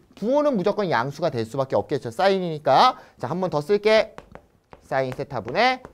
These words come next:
A라고 나타내시면 되겠네요. 그럼 우리 사인 세타랑 코사인 세타를 다 구해놨잖아요. 사인 세타는 문제에서 알려줬고 코사인 세타는 구해놨잖아.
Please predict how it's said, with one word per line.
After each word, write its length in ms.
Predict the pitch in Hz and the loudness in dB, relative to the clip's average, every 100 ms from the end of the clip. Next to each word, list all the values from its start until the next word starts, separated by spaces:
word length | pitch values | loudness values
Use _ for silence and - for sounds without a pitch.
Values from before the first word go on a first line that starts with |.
| _ - | _ -4
A라고 400 | 98 208 160 247 | -2 0 2 2
나타내시면 600 | 165 127 107 101 104 87 | 0 0 -8 -8 -8 -8
되겠네요. 380 | 82 80 76 - _ - | -10 -12 -16 -20 _ -8
그럼 140 | 240 262 | -2 0
우리 40 | |
사인 300 | 233 294 302 | 2 2 4
세타랑 320 | 285 277 254 | 2 2 0
코사인 320 | 262 277 277 | -2 0 0
세타를 260 | 254 247 214 | 0 -2 -2
다 120 | 208 | -4
구해놨잖아요. 800 | - 185 202 110 - 190 139 117 | -2 0 2 0 0 0 0 -2
사인 240 | 175 254 269 | -2 -2 0
세타는 320 | 240 226 160 | 0 0 -2
문제에서 260 | 147 185 | -2 0
알려줬고 680 | 123 131 180 - 262 240 - - - | 0 0 0 4 6 6 6 -4 -8
코사인 340 | 277 302 302 | -2 2 2
세타는 300 | 277 269 254 | 2 0 -2
구해놨잖아. 760 | 196 226 233 147 202 180 208 | 2 4 4 2 2 2 2